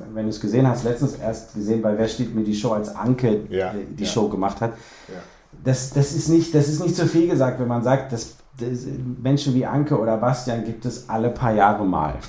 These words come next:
Speaker 1: Ähm, und, und das steckt ja schon in der, also ich liebe Ba-, Pastewka auch und man kann sich tatsächlich, ähm, Gott, jetzt mache ich eine, mache ich eine Promotion für Amazon, aber man kann sich tatsächlich jederzeit diese alten Folgen angucken und man hat nicht das Gefühl, man guckt alte Folgen.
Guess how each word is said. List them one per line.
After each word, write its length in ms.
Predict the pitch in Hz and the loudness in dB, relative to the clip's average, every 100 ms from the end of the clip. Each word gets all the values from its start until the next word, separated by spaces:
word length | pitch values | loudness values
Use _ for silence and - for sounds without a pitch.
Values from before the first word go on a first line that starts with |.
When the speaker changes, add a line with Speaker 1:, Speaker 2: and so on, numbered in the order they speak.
| - - - - - - - - | -18 -20 -20 -20 -20 -20 -14 0
Speaker 1:
Ähm, 640 | 113 107 104 104 104 - | 4 6 6 4 0 -4
und, 320 | 113 113 110 - | 0 2 2 -2
und 200 | 117 110 | -2 2
das 160 | 120 | 2
steckt 240 | - 147 143 | 4 2 4
ja 100 | 120 | 2
schon 220 | 131 131 | 4 4
in 120 | 127 | 6
der, 280 | 120 110 107 | 6 4 2
also 140 | 113 | 0
ich 100 | 113 | 0
liebe 280 | 117 143 135 | 6 6 6
Ba-, 260 | 113 120 123 | 4 2 -2
Pastewka 580 | 107 120 143 143 117 - | -4 -2 0 2 0 0
auch 420 | 120 147 - - | 2 0 -2 -8
und 280 | 117 110 107 | -6 -6 -2
man 120 | 110 | -2
kann 200 | 135 123 | 0 2
sich 160 | 123 - | 0 -2
tatsächlich, 720 | 110 - 160 - 160 - - _ _ _ | -4 0 -2 0 -2 -4 -10 _ _ _
ähm, 640 | 120 117 113 117 110 113 110 - _ _ - | -2 2 2 2 0 -2 -6 -14 _ _ -6
Gott, 160 | 98 | -4
jetzt 120 | 98 101 | -4 0
mache 140 | 104 | 0
ich 60 | 101 | 2
eine, 200 | 92 92 | 0 0
mache 160 | 95 | 0
ich 60 | 104 | 0
eine 80 | 101 | -2
Promotion 460 | 101 95 113 117 | 0 2 2 2
für 120 | 107 | -2
Amazon, 380 | 92 131 120 104 | 2 4 4 0
aber 300 | 101 107 104 - | 2 2 0 -4
man 80 | 107 | -6
kann 180 | 131 143 | 2 4
sich 120 | 139 | 4
tatsächlich 560 | 117 107 143 143 139 - | 0 2 2 4 0 2
jederzeit 680 | 151 160 - 123 131 131 | 4 4 2 0 0 0
diese 260 | 127 107 110 | -2 0 -2
alten 320 | 110 127 139 | 0 0 0
Folgen 340 | - 120 120 | 0 -2 -2
angucken 440 | 110 127 - 143 113 | -2 -2 0 -2 0
und 80 | 113 | -2
man 100 | 107 | 0
hat 120 | 107 | 0
nicht 140 | 123 | 0
das 120 | 127 - | -2 -6
Gefühl, 240 | 117 123 | -4 0
man 120 | 113 | 0
guckt 220 | 104 110 - | 0 -4 -2
alte 260 | 107 107 | -4 -4
Folgen. 480 | 104 98 113 139 160 | -4 0 2 2 -2